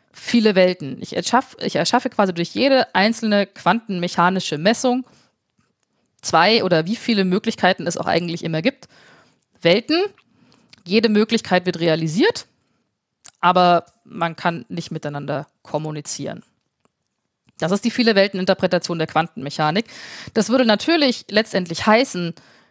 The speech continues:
wenn das dann so wäre, dass ich tatsächlich unendlich viele Paralleluniversen hätte und tatsächlich gäbe es dann, äh, laut dem ein Paralleluniversum, in dem du, Karl, dich für eine Karriere als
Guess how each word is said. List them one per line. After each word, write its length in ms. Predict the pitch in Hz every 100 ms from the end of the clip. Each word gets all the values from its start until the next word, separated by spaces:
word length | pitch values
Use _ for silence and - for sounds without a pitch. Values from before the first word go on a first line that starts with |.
| _ _ _
wenn 200 | 175 180
das 160 | 180
dann 280 | - 160 147 -
so 340 | 208 165 165
wäre, 420 | 170 220 175 170 302 _ _ _ _ _ _ -
dass 320 | 190 185 - -
ich 420 | 185 180 - - -
tatsächlich 580 | 196 208 196 190 190 -
unendlich 600 | 202 - 247 349 254 -
viele 600 | 254 254 208 202 - -
Paralleluniversen 1080 | - 190 196 208 311 202 190 165 165 165 170
hätte 420 | 165 165 190 247
und 160 | 208 -
tatsächlich 540 | 190 - 233 233 -
gäbe 180 | 185 190
es 100 | 185
dann, 260 | 175 175 165
äh, 540 | 180 175 156 - -
laut 240 | - 180
dem 220 | 185 180 175
ein 240 | 170 190
Paralleluniversum, 1000 | 196 175 165 - 202 196 175 180 180 175
in 200 | - 175
dem 300 | 175 170 170 175 - - -
du, 120 | 214
Karl, 380 | - 180 170 170
dich 180 | 180 -
für 140 | 170
eine 160 | 165 165
Karriere 640 | - 170 165 170 170 165
als 540 | 170 170 175 - -